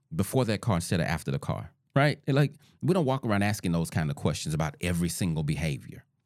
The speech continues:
So we automatically assume you're doing this because I, well, you're doing what you're doing for the same reasons that, uh, I would be doing it if I did it. Does that make sense?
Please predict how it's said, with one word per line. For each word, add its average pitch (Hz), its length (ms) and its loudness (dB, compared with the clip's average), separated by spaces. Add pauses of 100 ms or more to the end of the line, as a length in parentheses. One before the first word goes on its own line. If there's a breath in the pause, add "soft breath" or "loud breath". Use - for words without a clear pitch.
(1040 loud breath)
So 101 440 0 (240)
we 104 420 4 (120)
automatically 90 540 4
assume 107 680 2 (640 soft breath)
you're 131 180 4
doing 113 380 2
this 135 160 -2
because 143 280 0
I, 170 200 0 (200 soft breath)
well, 117 240 2 (120)
you're 127 240 6
doing 143 540 2
what 120 200 2
you're 127 100 0
doing 147 520 2 (880 loud breath)
for 131 100 2
the 110 100 2
same 135 340 0
reasons 107 480 2 (200 loud breath)
that, 95 380 0 (400 soft breath)
uh, 87 260 2 (640)
I 196 240 4
would 143 240 4
be 107 120 2
doing 90 360 2
it 92 100 2
if 131 140 0
I 95 100 2
did 92 300 2
it. - 100 -12 (680)
Does - 60 -16
that 123 80 4
make 135 160 2
sense? 139 340 -2